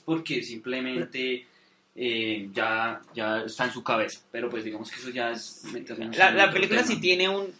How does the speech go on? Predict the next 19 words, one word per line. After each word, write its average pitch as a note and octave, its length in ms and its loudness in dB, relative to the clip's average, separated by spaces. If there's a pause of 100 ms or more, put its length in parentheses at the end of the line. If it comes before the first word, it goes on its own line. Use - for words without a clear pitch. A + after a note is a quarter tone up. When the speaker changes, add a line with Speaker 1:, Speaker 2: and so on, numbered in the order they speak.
(140)
Speaker 2:
fuerte G3+ 380 4
contenido D#3 600 2
social, C3+ 680 0
huevón, B2+ 360 0 (280)
pero D#3 200 6
si D3+ 140 4
hablamos C#3+ 560 2
de, G3+ 300 4 (240)
de D3+ 120 4
películas, D3 600 2
hay C#3 140 -2
películas F3 420 2
mucho F3 540 2
peores D3+ 480 4
que E3 180 6
sí D3 460 2
prácticamente D#3 580 2
que E3+ 80 0
incitan D3+ 680 0